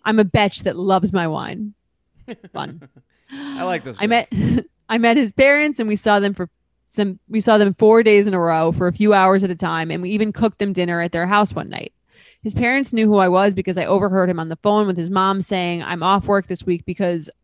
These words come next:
Speaker 1: my name is in town visiting." His mom loved me and told me she'd, she'd miss me and hoped to see me again soon on my last day in town. When he dropped me off at the airport, he said he'd miss me and wanted to come by, come to my state in a few months.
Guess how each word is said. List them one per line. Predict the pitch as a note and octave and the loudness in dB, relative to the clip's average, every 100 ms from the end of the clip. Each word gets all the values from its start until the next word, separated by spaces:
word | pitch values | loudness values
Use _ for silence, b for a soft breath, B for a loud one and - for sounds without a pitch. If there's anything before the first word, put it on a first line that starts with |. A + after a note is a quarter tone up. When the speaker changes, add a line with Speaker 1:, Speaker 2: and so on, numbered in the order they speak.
| F3+ | -6
Speaker 1:
my | F3+ G3 | -2 0
name | F#3 E3+ E3+ - b b - | 0 -4 -6 -10 b b -10
is | G3+ | -6
in | G3 | -6
town | F#3 G3+ F#3+ | -2 -2 -2
visiting." | F3+ F#3+ F3 - - _ _ _ | -2 -4 -6 -12 -14 _ _ _
His | - F#3+ | -10 -2
mom | G#3+ G#3 | 0 0
loved | G3+ A3+ A#3 | 2 0 0
me | B3 | -4
and | G3+ | -4
told | F#3+ G3 | -6 -6
me | G3 | -8
she'd, | - E3 - | -10 -12 -14
she'd | - - F#3+ | -16 -10 -6
miss | F#3 A3 - | 0 0 0
me | G3+ F3+ F3 - _ _ - | -4 -4 -6 -10 _ _ -10
and | F#3 | -2
hoped | G#3 G#3+ | 0 0
to | A3 | -4
see | F#3 G#3+ | -6 -4
me | G3+ | -2
again | F#3+ F#3 F#3 | -2 -2 -4
soon | F3 - G3 F3+ | -4 0 2 2
on | E3 | 0
my | E3 | 0
last | E3 D#3+ E3 | 0 0 0
day | F3 | -2
in | D#3+ | -2
town. | E3 D#3 C#3+ - F3 _ _ _ - | -2 -2 -4 -6 -12 _ _ _ -2
When | G#3 | 2
he | G#3+ | 4
dropped | A#3+ B3+ | 4 2
me | D4+ | 0
off | C4+ | -2
at | C4 | -2
the | G#3 | -2
airport, | F#3 - E3+ | -2 0 -2
he | F3 | -2
said | F3 F3+ | -4 -2
he'd | F3+ E3 | -2 -2
miss | F#3+ - | -4 -2
me | G3 | -4
and | E3+ F3 | -4 -4
wanted | F3 F3+ | -4 -4
to | F#3 | -6
come | - E3+ | -8 -4
by, | F3 E3 E3 E3 _ | -2 0 0 -4 _
come | - A#3 | -2 -2
to | A#3 | 0
my | G#3+ | 0
state | - G3 F3 | -2 -4 -4
in | D3+ | -6
a | |
few | E3 F3 | -6 -4
months. | E3 - - - | -6 -10 -16 -20